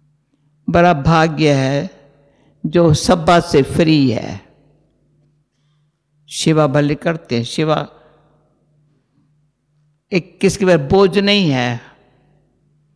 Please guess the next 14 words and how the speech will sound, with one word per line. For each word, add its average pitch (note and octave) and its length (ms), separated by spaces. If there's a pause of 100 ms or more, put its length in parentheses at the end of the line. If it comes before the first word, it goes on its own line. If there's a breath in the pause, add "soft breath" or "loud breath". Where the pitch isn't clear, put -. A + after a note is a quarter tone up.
(560)
पर E3 60
जिसको F3 460
जिस F#3 280
सेवा F3 280
का E3+ 180
अनुभव E3+ 560
है F3 100
ना, B2+ 560 (1200 soft breath)
उसके F3+ 260
लिए E3+ 140
बड़ी E3 220
बात D3 340
नहीं - 320
है। D#2+ 280